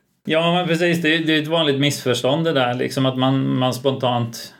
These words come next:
som du säger, allmänheten, att man, man tänker på tornet på, på flygplatsen och att flygledaren sitter där i och pratar med piloterna när, när de startar och landar. Men, men då känner ju de flesta inte till att, eh,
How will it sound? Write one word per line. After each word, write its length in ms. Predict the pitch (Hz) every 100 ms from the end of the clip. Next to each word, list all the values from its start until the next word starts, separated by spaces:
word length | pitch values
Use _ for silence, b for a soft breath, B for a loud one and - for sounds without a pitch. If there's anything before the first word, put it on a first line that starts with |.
| _
som 120 | 131
du 60 | 127
säger, 220 | 123 123
allmänheten, 800 | 127 123 117 113 117 110 127 127
att 180 | 120 120
man, 240 | 127 131
man 180 | 131 120
tänker 320 | 135 117 120
på 120 | 123
tornet 560 | 120 131 110 110 135 135
på, 360 | 139 127 123 117
på 120 | 123
flygplatsen 680 | 123 113 117 110 - 120 120
och 60 |
att 100 | 113
flygledaren 520 | - 123 110 110 113 113
sitter 340 | 120 - 117
där 280 | 110 127 120
i 100 | 113
och 120 | 113
pratar 380 | 131 113 - 113
med 180 | 117 117
piloterna 640 | 120 107 104 120 127 127
när, 160 | 123 120
när 280 | 120 120
de 380 | 117 120 123 120 113
startar 440 | - 123 113 110
och 80 | 110
landar. 540 | 131 123 117 151 113 - -
Men, 460 | - 131 131 131 131
men 260 | 135 135 131
då 380 | 135 139 139 135 139 135
känner 260 | 143 139
ju 60 | 135
de 120 | 131
flesta 320 | 143 135 131
inte 220 | 127 120
till 260 | 117 127 131
att, 260 | 127 123 127
eh, 220 | 127